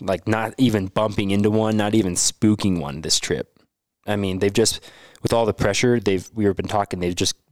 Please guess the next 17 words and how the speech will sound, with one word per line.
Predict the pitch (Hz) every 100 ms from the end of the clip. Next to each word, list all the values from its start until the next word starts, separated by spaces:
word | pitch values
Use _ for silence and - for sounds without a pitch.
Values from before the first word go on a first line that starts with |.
| _ _ _ -
dialed | 90 98 95
into | 95 92
these | 85 82 - - -
tiny | - 98
little | 98 85
sanctuaries | - 95 85 - 76 73 -
that | -
they |
have. | - - 82 85
And |
if | 87 -
you, | 92
if | - 98
you're | 98
not | 92 95
in | 107
that, | 113 127 135